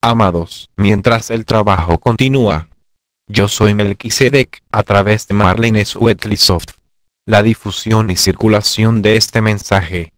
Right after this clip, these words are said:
son altamente recomendables.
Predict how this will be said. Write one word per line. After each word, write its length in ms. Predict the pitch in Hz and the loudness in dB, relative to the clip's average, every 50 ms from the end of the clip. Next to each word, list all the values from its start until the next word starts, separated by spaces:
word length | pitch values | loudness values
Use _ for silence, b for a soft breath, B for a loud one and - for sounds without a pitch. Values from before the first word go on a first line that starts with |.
| _ _ _ | _ _ _
son 320 | - - - 110 110 98 98 | -6 0 0 2 2 2 2
altamente 760 | 104 98 95 101 101 - 110 107 107 110 117 117 - 117 113 | 0 0 0 -2 -4 -2 0 0 2 2 0 0 0 0 0
recomendables. 1120 | - 113 - - 107 107 113 110 107 107 113 107 98 87 85 82 82 - - - - _ | 0 0 -2 -2 -2 0 0 0 2 2 2 2 2 2 0 -2 -4 -4 -6 -10 -12 _